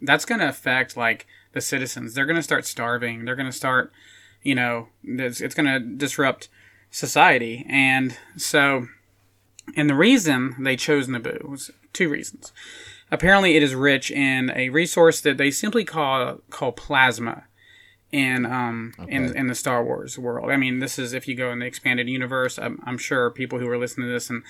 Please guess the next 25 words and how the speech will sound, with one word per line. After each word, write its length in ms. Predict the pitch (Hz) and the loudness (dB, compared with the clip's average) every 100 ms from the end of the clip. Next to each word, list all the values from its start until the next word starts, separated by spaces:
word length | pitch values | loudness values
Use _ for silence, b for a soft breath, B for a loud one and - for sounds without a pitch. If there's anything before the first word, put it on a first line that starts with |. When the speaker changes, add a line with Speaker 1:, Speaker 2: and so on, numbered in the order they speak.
| B B - | B B -10
Speaker 1:
have 160 | 127 | -4
read 180 | 131 123 | 0 2
all 100 | 120 | 2
the 80 | 120 | -2
novels, 360 | 120 120 117 113 | -2 -2 -2 -2
they 120 | 117 | -2
probably 240 | 131 123 | -2 -6
know 380 | 117 117 113 113 B B B | -6 -6 -6 -10 B B B
a 80 | 135 | -2
lot 160 | 123 120 | 0 -2
more 120 | 120 | -2
about 200 | 117 113 | -4 -6
this 120 | 120 | -8
plasma 420 | - 131 123 120 120 | -4 2 2 2 -6
stuff 280 | - 127 | -8 -10
than 120 | - 120 | -4 2
I 160 | 127 | 2
do, 200 | 120 120 | 2 -6
'cause 120 | 120 | -2
I'm 220 | 127 120 120 | -2 -2 -4
just 240 | 139 127 151 | -4 0 4
now 280 | 139 127 | 6 6
learning 420 | 123 139 143 131 131 | 4 2 0 0 -4
this 140 | 123 | -8
term. 400 | - 131 127 | -6 -4 -4